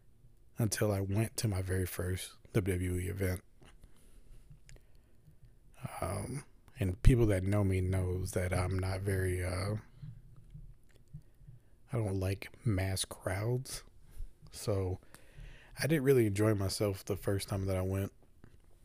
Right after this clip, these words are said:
uh, 'cause of my anxiety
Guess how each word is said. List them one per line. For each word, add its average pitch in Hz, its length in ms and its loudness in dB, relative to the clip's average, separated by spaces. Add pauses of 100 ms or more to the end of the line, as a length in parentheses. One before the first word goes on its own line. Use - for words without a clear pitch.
(600)
uh, 92 300 -2 (180)
'cause 101 180 -4
of 92 240 -4 (140)
my 107 140 -2
anxiety 92 640 -2